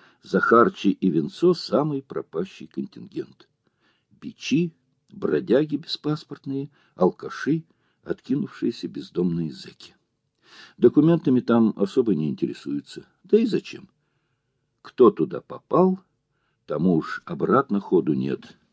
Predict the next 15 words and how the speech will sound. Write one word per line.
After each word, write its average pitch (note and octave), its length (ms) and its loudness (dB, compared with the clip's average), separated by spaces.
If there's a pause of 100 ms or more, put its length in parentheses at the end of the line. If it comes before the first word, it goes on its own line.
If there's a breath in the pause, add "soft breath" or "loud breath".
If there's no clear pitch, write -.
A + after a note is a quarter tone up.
(340)
только D#3+ 440 6
в B2 100 -4
земельку-матушку. - 1000 -4 (1700 soft breath)
Кое-кто, F3+ 400 8
правда, D#3+ 360 6
в C3+ 100 2
бугры D#3+ 640 6
выбивается, C#2+ 960 0
в - 140 2
учетчики, D#3+ 760 6
в F#2 120 4
обслугу, B2+ 680 2 (480 soft breath)
а D2+ 240 4
самые F#2+ 460 6
волчары — E2+ 720 4